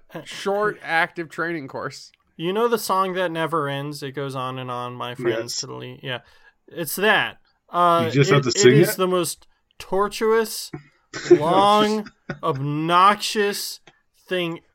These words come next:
Speaker 1: ever. The videos are mandatory. They do not end.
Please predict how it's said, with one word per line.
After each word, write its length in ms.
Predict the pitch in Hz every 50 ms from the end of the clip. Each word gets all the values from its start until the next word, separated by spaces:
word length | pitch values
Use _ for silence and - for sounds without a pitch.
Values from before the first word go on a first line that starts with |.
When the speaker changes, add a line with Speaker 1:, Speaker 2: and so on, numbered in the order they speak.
| _ _ -
Speaker 1:
ever. 680 | 175 190 208 233 226 220 196 175 147 123 117 120 135 147 - _ _ _ _ _ _ _ _ _ _ _ _ _ _ _
The 80 | - 151
videos 460 | 131 135 175 190 196 208 202 196 170
are 100 | 185 175
mandatory. 880 | 165 160 165 175 190 202 196 214 208 - - 233 226 226 226 220 220 220
They 220 | 170 185 170 160
do 120 | 143 151
not 320 | 165 165 170 170 170 165 160 -
end. 600 | - 175 185 196 208 208 208 214 208 202 -